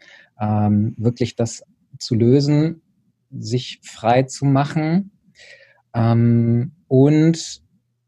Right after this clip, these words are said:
ich liebe es einfach. Ich habe so über so viele Jahre immer, auch mit der Methode, die ich habe, halt eben die Zwiebelschicht für Zwiebelschicht abgearbeitet bei den Menschen, bis ich immer gedacht habe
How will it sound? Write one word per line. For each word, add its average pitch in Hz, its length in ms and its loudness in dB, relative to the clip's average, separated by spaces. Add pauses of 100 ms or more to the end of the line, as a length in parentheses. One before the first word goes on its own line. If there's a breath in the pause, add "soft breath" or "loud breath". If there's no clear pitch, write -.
ich - 160 -18
liebe 110 240 -4
es 113 120 -12
einfach. 98 460 -8
Ich - 160 -16
habe - 140 -10
so 110 320 -6 (240 loud breath)
über 110 120 -2
so 113 120 -2
viele 131 240 0
Jahre 117 560 2 (340 loud breath)
immer, 110 440 0 (180)
auch 123 140 -2
mit 131 120 2
der 131 80 2
Methode, 135 400 0
die 120 80 0
ich 117 140 -4
habe, 123 180 -2
halt 117 280 0
eben 120 460 0
die 120 520 -4
Zwiebelschicht 135 500 -2
für 120 100 -6
Zwiebelschicht 127 560 -6
abgearbeitet 127 640 0
bei 117 140 0
den 120 140 0
Menschen, 127 340 0
bis 123 140 -2
ich 127 60 -2
immer 117 180 0
gedacht 110 320 -2
habe - 160 -2